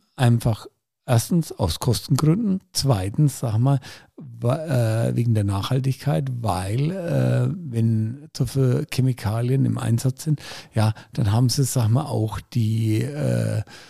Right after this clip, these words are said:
die Mikroorganismen, die sie brauchen eigentlich, nicht mehr im Boden und somit ist der Kaffeeanbau auch nicht mehr möglich. Also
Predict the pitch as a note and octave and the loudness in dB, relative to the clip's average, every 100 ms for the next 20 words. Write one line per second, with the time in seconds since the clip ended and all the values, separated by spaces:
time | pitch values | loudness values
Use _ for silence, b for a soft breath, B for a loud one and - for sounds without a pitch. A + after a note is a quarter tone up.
0 | B B - B2 A#2 A#2+ C3 D3 E3+ E3+ | B B 0 2 4 4 4 4 2 2
1 | C3 D3 C3+ C#3 C#3+ C3 D#3+ B2+ D3 B2 | 4 6 8 8 6 4 2 4 4 4
2 | B2 G#2+ - - - G#2+ A#2 G#3 E3 E3 | 2 0 -4 6 6 8 6 6 4 0
3 | A#2+ A2+ B2 C3 C#3+ - C3+ C#3 - - | 0 -2 2 2 2 0 6 8 6 0
4 | C#3 B2+ G#2+ A2+ B2 D3+ F#3 F#3+ C#3+ C3+ | 2 4 4 4 6 4 4 2 2 4
5 | C3 - C3+ B2 C3 - A2 - B2 - | 4 2 0 2 0 -2 -4 -2 -2 -2
6 | - C#3 A#2+ A#2 A2+ A#2+ A#2+ G#2+ G#2 A2 | -2 0 0 2 6 8 8 4 2 0
7 | G#2 F#2 - - A2 A2 A2 | -2 -6 -8 -4 0 2 2